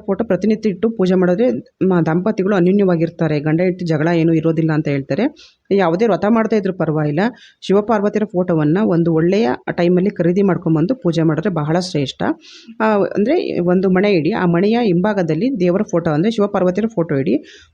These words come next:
ಫೋಟೋದ ಮುಂಗ-, ಮುಂಭಾಗದಲ್ಲಿ ಎರಡು ದೀಪವನ್ನ ಇಡಿ. ಆ ದೀಪಕ್ಕೆ ಎರಡೆರಡು ಜೋಡಿ ಬತ್ತಿಗಳನ್ನ ಹಾಕಿ, ಅದಕ್ಕೆ, ಆ, ತುಪ್ಪ ಒಂದು, ಕೊಬ್ಬರಿ ಎಣ್ಣೆ, ಶೇಂಗಾ ಎಣ್ಣೆ ಮೂರು ಮಿಕ್ಸ್ ಮಾಡ್ಬೇಡಿ, ಸಪರೇಟ್ ಆಗಿ ಹಾಕ್ಬೇಕು. ತುಪ್ಪ ಗಟ್ಟಿ ಆಗುತ್ತೆ ಅನ್ನೋದ-, ಅನ್ನೋರಾದ್ರೆ ಕೊಬ್ಬರಿ ಎಣ್ಣೆ ಮಿಕ್ಸ್ ಮಾಡ್ಬೋದು,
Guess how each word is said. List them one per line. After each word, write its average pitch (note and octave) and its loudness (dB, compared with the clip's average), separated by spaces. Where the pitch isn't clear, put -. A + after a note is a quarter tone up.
ಫೋಟೋದ C4 0
ಮುಂಗ-, G3+ 0
ಮುಂಭಾಗದಲ್ಲಿ F#3 0
ಎರಡು F#3+ 0
ದೀಪವನ್ನ F#3 0
ಇಡಿ. D3+ -2
ಆ F3 -2
ದೀಪಕ್ಕೆ G3 -2
ಎರಡೆರಡು F#3 0
ಜೋಡಿ F3+ 0
ಬತ್ತಿಗಳನ್ನ F#3 0
ಹಾಕಿ, A#3 -2
ಅದಕ್ಕೆ, G3+ -2
ಆ, E3+ 2
ತುಪ್ಪ G#3 -4
ಒಂದು, F3+ 0
ಕೊಬ್ಬರಿ F3+ 0
ಎಣ್ಣೆ, F3 2
ಶೇಂಗಾ E3+ 0
ಎಣ್ಣೆ C#3+ 0
ಮೂರು G#3+ 2
ಮಿಕ್ಸ್ F#3 0
ಮಾಡ್ಬೇಡಿ, E3 0
ಸಪರೇಟ್ A3 -2
ಆಗಿ F#3 0
ಹಾಕ್ಬೇಕು. E3+ -4
ತುಪ್ಪ A3+ -4
ಗಟ್ಟಿ F3 -2
ಆಗುತ್ತೆ F3+ -2
ಅನ್ನೋದ-, D#3 0
ಅನ್ನೋರಾದ್ರೆ F3+ 0
ಕೊಬ್ಬರಿ F3 0
ಎಣ್ಣೆ G3+ 2
ಮಿಕ್ಸ್ E3 -2
ಮಾಡ್ಬೋದು, D3 0